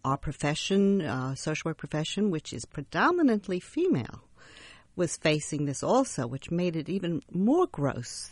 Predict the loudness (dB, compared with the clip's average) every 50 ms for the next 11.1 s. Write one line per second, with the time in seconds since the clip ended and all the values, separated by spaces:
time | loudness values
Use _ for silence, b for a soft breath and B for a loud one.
0 | -16 -12 -12 -10 -6 -6 -6 -6 -6 -6 -4 -4 -4 -4 -4 -8 -14 -20 -20 -16
1 | -8 -4 -4 -2 0 0 0 0 0 -2 -2 -4 -4 -4 -4 -4 -2 -4 -4 -4
2 | -6 -8 -12 -14 -16 -16 -18 -20 -20 -20 B B B B B B B B B -6
3 | -4 0 2 6 8 10 10 10 8 6 4 2 2 2 0 -2 -2 -4 -4 -2
4 | 0 2 4 4 2 2 2 2 2 2 2 0 -4 -4 -2 -2 0 0 2 0
5 | 0 0 -2 -4 -6 -8 -10 -12 b b b b b b b b b b b b
6 | -8 -4 -2 0 2 2 2 2 0 -2 -4 _ -8 -4 -2 -2 -2 0 0 -2
7 | -2 -2 -4 -6 -6 -8 -8 -10 -12 -14 -12 -10 -8 -8 -8 -8 -10 -12 -12 -12
8 | -14 -18 -20 b b b b b b b b b -20 _ -12 -10 -8 -8 -8 -6
9 | -4 -4 -4 -4 -4 -6 -10 -12 -14 -14 -14 -12 -12 -12 -12 -10 -8 -6 -6 -4
10 | -4 -4 -4 -4 -6 -2 2 4 4 4 4 2 2 4 4 4 4 2 0 -2
11 | -4